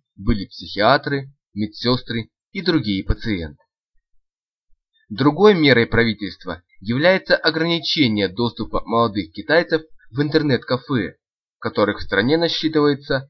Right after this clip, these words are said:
сто тринадцать тысяч. По предписанию Национального народного конгресса владельцы обязаны ограничивать несовершеннолетним китайцам доступ в кафе и время пользования компьютерами.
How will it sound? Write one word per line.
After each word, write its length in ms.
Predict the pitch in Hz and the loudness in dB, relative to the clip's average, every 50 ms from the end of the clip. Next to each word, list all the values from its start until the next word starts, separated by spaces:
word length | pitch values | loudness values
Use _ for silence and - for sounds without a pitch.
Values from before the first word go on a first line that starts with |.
| _ _ _ | _ _ _
сто 320 | - - - - 131 139 | -20 -14 -4 -2 0 0
тринадцать 640 | 135 139 160 139 127 104 101 98 - - 117 - - | 0 0 -2 0 0 0 0 -2 -4 -6 -12 -12 -8
тысяч. 500 | - 113 98 82 - - - - - - _ _ _ _ _ _ _ _ _ _ _ _ _ _ _ _ _ - - | -6 -8 -8 -8 -10 -16 -20 -20 -20 -20 _ _ _ _ _ _ _ _ _ _ _ _ _ _ _ _ _ -16 -8
По 120 | - 110 - | -4 0 2
предписанию 760 | - 123 110 - - 117 - - 127 120 117 117 117 117 - - | 2 2 2 0 -4 -2 2 4 4 4 4 4 0 -2 -2 -2
Национального 800 | 110 120 117 - 143 139 135 139 139 127 117 110 107 104 101 101 | -2 -4 -2 0 0 0 2 4 4 4 4 4 4 2 2 2
народного 540 | 113 120 127 123 117 107 82 90 90 92 | 2 2 4 4 2 0 -2 -4 -6 -4
конгресса 680 | - 98 104 110 107 139 170 170 - - - - - _ _ _ _ _ _ - | -4 -4 -6 -4 -2 -2 -2 -2 -4 -8 -14 -18 -18 _ _ _ _ _ _ -10
владельцы 640 | 95 101 113 123 180 185 196 196 190 - 175 - - | -6 -6 -4 -4 -4 -4 -4 -6 -6 -10 -12 -12 -8
обязаны 640 | - 196 170 151 165 165 156 139 127 113 107 95 92 - - | -6 -6 -2 2 6 6 6 6 4 2 -2 -4 -4 -6 -8
ограничивать 640 | - 98 - 107 117 127 127 123 - 107 101 92 | -6 -4 -2 0 2 2 0 0 -2 -4 -6 -6
несовершеннолетним 960 | 104 101 101 - 104 98 95 - - 110 104 104 107 110 110 104 - 92 85 | -6 -8 -8 -4 -4 -2 -2 -2 -2 -2 -2 -2 0 0 -2 -2 -4 -10 -12
китайцам 640 | - 101 - - 127 135 151 156 156 165 147 143 - _ _ _ _ _ | -10 -10 -4 0 0 2 0 0 -2 -4 -6 -6 -8 _ _ _ _ _
доступ 400 | 110 127 120 104 - - 95 - | -2 -2 -2 -2 -4 -8 -12 -16
в 120 | - - | -16 -12
кафе 480 | - - 87 - - 135 151 170 165 - _ _ _ _ _ | -10 -10 -10 -6 -2 0 0 0 0 -2 _ _ _ _ _
и 120 | - 185 | -10 -6
время 400 | 160 143 117 117 117 123 131 131 | -4 -2 0 0 2 0 0 -2
пользования 500 | - 127 117 110 104 104 104 107 107 107 | -2 -2 -2 0 0 0 -2 -2 -2 -2
компьютерами. 800 | 104 - 120 120 - - 107 98 - 85 76 76 71 65 - _ | -2 -4 -4 -6 -6 -6 -8 -6 -6 -8 -10 -10 -12 -16 -20 _